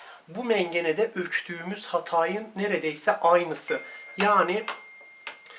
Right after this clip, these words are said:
mengenemiz ideale epey bir yakın mengene. Bunda ise özellikle şu eksende çok büyük problemler vardı. Bu parçayı, e, bu mengenede yapsaydım kesinlikle ve kesinlikle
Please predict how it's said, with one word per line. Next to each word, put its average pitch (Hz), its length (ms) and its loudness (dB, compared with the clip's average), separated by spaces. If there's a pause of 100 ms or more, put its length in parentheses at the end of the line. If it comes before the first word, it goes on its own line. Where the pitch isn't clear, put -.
(180)
mengenemiz 196 880 -2 (280)
ideale 185 680 2 (320)
epey 190 540 0
bir 190 180 -6 (100)
yakın 185 480 0
mengene. 156 720 0 (160)
Bunda 220 240 -2
ise 175 460 0 (360)
özellikle 175 580 -2
şu - 200 -2
eksende 175 560 -2
çok 214 340 -2
büyük 196 220 -6 (260)
problemler 165 800 0 (200)
vardı. 143 480 2 (560)
Bu 226 140 -2
parçayı, 208 680 4 (440)
e, 156 380 2 (120)
bu 254 80 -2
mengenede 160 520 0
yapsaydım 185 680 2
kesinlikle 190 600 -6
ve 156 100 -2
kesinlikle 185 800 -2